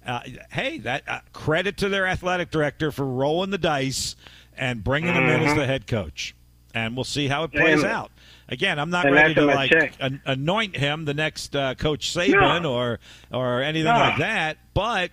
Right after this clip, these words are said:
Speaker 1: it's a good start. I think they're gonna lose this week, too.
Speaker 2: Well, it's gonna be pretty difficult. I mean, U S C,
Speaker 1: Yeah.
Speaker 2: definitely the power. Look how U S C brought their coach in from Oklahoma, how he
Speaker 1: Yep.
Speaker 2: changed the program around the year.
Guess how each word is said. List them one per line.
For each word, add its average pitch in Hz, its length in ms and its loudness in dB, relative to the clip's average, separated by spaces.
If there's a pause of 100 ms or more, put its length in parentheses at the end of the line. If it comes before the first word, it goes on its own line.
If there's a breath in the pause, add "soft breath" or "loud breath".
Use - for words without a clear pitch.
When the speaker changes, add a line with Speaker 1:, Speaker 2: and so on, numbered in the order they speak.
(300)
Speaker 1:
it's 160 240 -4
a 156 40 -2
good 180 220 -4
start. - 380 -4
I 151 100 0
think 190 120 -2
they're 214 120 -4
gonna 226 140 -6
lose 247 220 -6
this 277 200 -6
week, 139 220 -2
too. 220 320 -6 (1300)
Speaker 2:
Well, 175 440 4
it's 185 180 4
gonna 180 180 4
be 165 180 8
pretty 151 220 6
difficult. 120 640 2
I 139 160 6
mean, 131 260 6
U 139 100 8
S 135 120 6 (120)
C, 139 200 0 (340 loud breath)
Speaker 1:
Yeah. 208 120 4
Speaker 2:
definitely 131 320 4
the - 40 -8
power. 151 320 4
Look 160 180 4
how 165 100 6
U 151 300 4
S 143 120 0
C 175 100 4
brought 143 260 2
their 175 180 4
coach 120 360 0
in 123 180 2 (300 loud breath)
from 123 180 2
Oklahoma, 135 760 2
how 135 120 8
he 151 80 8
Speaker 1:
Yep. - 140 2
Speaker 2:
changed 147 220 4
the - 60 0
program 120 420 2
around 113 180 6
the 107 100 0
year. 107 300 2